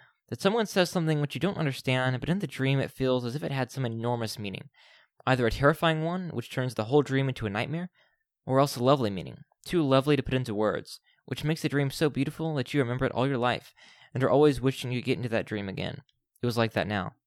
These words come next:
At the name of Aslan, each one of the children felt something jump in its inside. Esmond felt a sensation of mysterious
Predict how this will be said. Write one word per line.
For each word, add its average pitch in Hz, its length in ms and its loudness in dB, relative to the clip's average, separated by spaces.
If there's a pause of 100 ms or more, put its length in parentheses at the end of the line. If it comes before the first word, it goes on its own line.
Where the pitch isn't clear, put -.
(500)
At 135 80 -2
the 147 40 2
name 156 200 4
of 131 80 4
Aslan, 123 480 2
each 170 260 4
one 160 140 8
of 143 60 4
the 143 60 4
children 127 440 0
felt - 340 0
something 127 420 -2
jump 117 360 -2
in 104 80 -6
its 98 120 -10
inside. 107 540 -2 (640)
Esmond 135 400 2
felt 120 160 -2
a 120 60 0
sensation 123 720 -2
of 110 160 -4
mysterious 120 800 -4